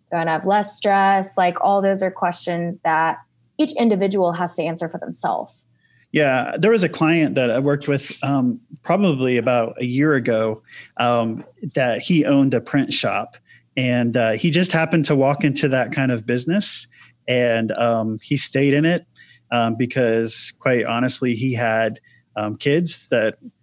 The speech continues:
Speaker 2: went through high school and college, and he needed to pay for it. And once they completed that, his actual, uh, original, um, college degree was in nursing, uh, working in the O R.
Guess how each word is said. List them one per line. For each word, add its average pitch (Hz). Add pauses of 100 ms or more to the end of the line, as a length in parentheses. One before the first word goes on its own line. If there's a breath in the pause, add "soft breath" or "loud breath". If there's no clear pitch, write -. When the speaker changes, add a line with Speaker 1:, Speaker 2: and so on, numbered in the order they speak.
(100)
Speaker 2:
went 139
through 135
high 143
school 170
and 127
college, 156
and 120
he -
needed 139
to 120
pay 131
for 160
it. 180
And 110 (340 loud breath)
once 147
they 151
completed 143
that, 110 (400 loud breath)
his 156
actual, 160
uh, 123
original, 139
um, 117
college 143
degree 120
was 113
in 104
nursing, 101 (400 soft breath)
uh, 117
working 131
in 127
the 120
O 117
R. 107